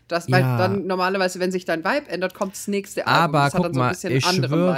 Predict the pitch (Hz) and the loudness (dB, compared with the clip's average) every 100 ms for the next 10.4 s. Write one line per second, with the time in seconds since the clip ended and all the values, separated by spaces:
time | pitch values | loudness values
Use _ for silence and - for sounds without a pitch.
0 | 139 127 135 165 - 302 - _ _ _ | 0 0 0 -2 -8 -18 -20 _ _ _
1 | _ 135 127 - 127 135 160 147 - 127 | _ -4 -2 -2 -4 -2 -2 -2 -2 -2
2 | - 131 139 156 - 135 - 117 113 120 | 0 -2 -2 -4 -8 -8 -4 -4 -4 -6
3 | 123 131 107 95 - - 127 98 120 - | -6 -4 -4 -4 -6 -8 -4 -2 -4 -8
4 | - _ _ _ - 110 123 123 113 139 | -20 _ _ _ -6 -2 -2 -2 -4 -6
5 | 131 - 139 143 - 123 98 90 101 131 | -8 -8 -8 -8 -8 -10 -6 -4 -4 -8
6 | _ _ - 117 107 113 117 127 147 156 | _ _ -10 -8 -4 -4 -4 -4 -6 -6
7 | 165 165 _ _ - - 135 123 110 - | -6 -8 _ _ -14 -4 -2 0 -4 -6
8 | 135 147 175 - - _ _ _ _ 131 | -6 -4 -6 -10 -16 _ _ _ _ -8
9 | 120 135 131 - 107 113 143 151 - 127 | -4 -4 -4 -6 -6 -6 -6 -6 -10 -14
10 | - 143 147 | -8 -6 -6